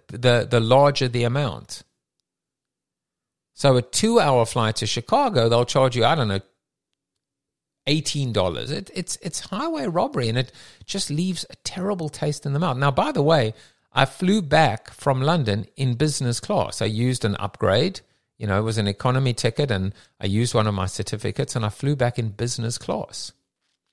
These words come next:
So why not give business class free Wi-Fi? At a minimum, right? At a minimum. But no. I flew, um, to London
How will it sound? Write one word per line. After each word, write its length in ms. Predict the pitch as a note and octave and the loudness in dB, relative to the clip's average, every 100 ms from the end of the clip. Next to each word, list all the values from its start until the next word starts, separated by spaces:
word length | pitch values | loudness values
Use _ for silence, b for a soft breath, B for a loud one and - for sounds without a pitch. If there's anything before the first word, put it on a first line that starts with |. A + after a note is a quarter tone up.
| _ - | _ -18
So 600 | - - D3 C#3+ C#3+ C#3 - _ _ _ _ _ _ _ _ _ _ | -4 6 8 8 6 2 -8 _ _ _ _ _ _ _ _ _ _
why 200 | A2 A#2+ | -12 -6
not 260 | D3+ - | -6 -6
give 220 | - C#3 | -10 -8
business 380 | - A#3 C4+ A3 | -4 -4 -4 -6
class 500 | - D2+ - - - - _ _ _ _ _ _ _ _ _ _ _ | -4 -6 -6 -10 -12 -16 _ _ _ _ _ _ _ _ _ _ _
free 320 | - A#2 G#2+ | -6 0 2
Wi-Fi? 680 | F2+ G2 A#2 - - - - _ - | 2 0 -2 -6 -12 -16 -20 _ 2
At 120 | D3+ | 4
a 60 | F3+ | 2
minimum, 800 | B3 E4 F#4+ F#4+ C3+ G2 D2 B1+ | -2 -2 0 0 0 0 -2 -6
right? 320 | F#2+ G#2+ G3 | 0 0 -2
At 160 | - F3 | -2 0
a 60 | |
minimum. 800 | D#3+ D3 C#3+ F3+ D#3+ E2+ B1 A1 C3+ _ _ _ _ _ | 2 2 2 2 2 -4 -8 -14 -20 _ _ _ _ _
But 100 | A2+ | -4
no. 320 | D#3+ C4+ - _ _ _ _ _ _ _ _ _ _ _ _ _ | 0 0 -2 _ _ _ _ _ _ _ _ _ _ _ _ _
I 120 | C#3 | 0
flew, 580 | C#3+ - G3+ G#3 D#3+ F3 b b b _ - | 0 2 6 8 8 4 b b b _ 2
um, 360 | A#2 A2+ A2 - - | 2 2 -2 -8 -6
to 300 | - A#3+ B3 | -2 0 2
London 540 | C3+ F#2 F2+ G2 D#3+ | 2 2 0 0 -2